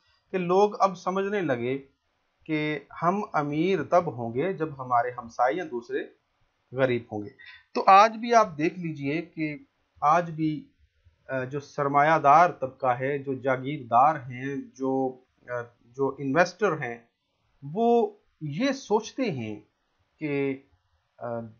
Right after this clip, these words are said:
दूसरों की गुर्बत ही हमारे, हमारी अमीरी का बायस बन सकती है। यानी अगर,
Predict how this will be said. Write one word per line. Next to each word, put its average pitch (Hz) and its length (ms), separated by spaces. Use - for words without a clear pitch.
दूसरों 196 560
की 214 200
गुर्बत 160 480
ही 208 260
हमारे, 151 600
हमारी 135 320
अमीरी 127 300
का 131 140
बायस 110 360
बन 104 100
सकती - 340
है। - 100
यानी 185 260
अगर, 196 240